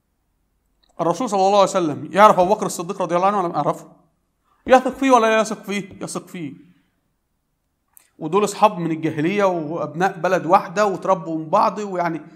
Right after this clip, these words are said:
الرسول صلى الله عليه وسلم أكبر من سيدنا أبو بكر بسنتين. يعني أقصد دول نشأوا في، يعني في مصر نقول ولاد حارة واحدة، لو من الريف ولاد قرية واحدة،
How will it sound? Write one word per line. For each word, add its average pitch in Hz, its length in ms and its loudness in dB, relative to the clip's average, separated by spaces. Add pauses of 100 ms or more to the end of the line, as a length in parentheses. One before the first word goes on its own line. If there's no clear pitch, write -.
(120)
الرسول 185 440 -8
صلى 180 80 -10
الله 175 120 -6
عليه 185 80 -4
وسلم 220 240 -6
أكبر 190 240 -4
من 196 200 -6
سيدنا 196 220 -10
أبو 190 80 -6
بكر 214 140 -10
بسنتين. 220 680 -12 (720)
يعني 151 180 -2
أقصد 175 340 -6 (400)
دول 165 280 -12
نشأوا 175 360 -8
في، - 160 -16
يعني 147 300 -6 (500)
في - 140 -14
مصر 180 280 0
نقول 196 140 -10
ولاد 190 220 0
حارة 175 220 4
واحدة، - 300 0 (560)
لو 151 240 -6
من 165 140 -4
الريف 180 320 -6
ولاد 202 140 0
قرية 190 320 0
واحدة، - 360 -6